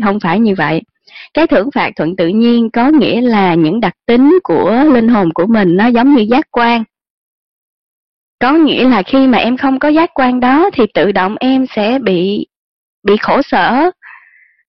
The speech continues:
Mình, khi mình không có con mắt thì tự động mình không được nhìn thấy màu sắc, mình không được nhìn thấy ánh sáng, mình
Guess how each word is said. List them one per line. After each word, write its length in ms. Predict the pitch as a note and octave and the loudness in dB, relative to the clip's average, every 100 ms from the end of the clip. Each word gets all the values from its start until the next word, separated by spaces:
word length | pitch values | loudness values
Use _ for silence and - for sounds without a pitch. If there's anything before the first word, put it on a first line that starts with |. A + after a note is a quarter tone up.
| _ - - | _ -18 -4
Mình, 180 | B3+ A#3+ | -2 0
khi 180 | C#4+ | 0
mình 140 | C#4+ A#3+ | 2 0
không 260 | - C4+ | 0 -2
có 180 | C4 C#4+ | 0 -4
con 240 | D#4+ C#4 C#4 | -2 -2 0
mắt 180 | F4 F#4+ _ | 0 -2 _
thì 240 | B3 G#3+ - | 0 0 0
tự 140 | F#3 | -2
động 240 | G3+ E3+ A3+ | -2 -2 -2
mình 160 | G#3+ | -4
không 460 | G#3 C4+ C4+ C4 B3+ | -2 0 0 0 0
được 160 | G3+ | 0
nhìn 220 | F#3+ G#3+ G3+ | 0 0 0
thấy 160 | C4 | 2
màu 260 | E4 A#3 G3+ | 2 2 -2
sắc, 320 | - E4 - | -2 -4 -2
mình 140 | A#3+ | -4
không 240 | G3+ A#3+ B3 | -2 -2 -2
được 120 | F#3+ | -2
nhìn 200 | G#3+ G#3 | -2 -2
thấy 280 | A3+ C#4+ D#4 | 0 0 -2
ánh 220 | - - D4 | -4 -2 -2
sáng, 360 | - C4+ D4 F4 | 0 0 2 2
mình 240 | G3+ G#3 | 2 -2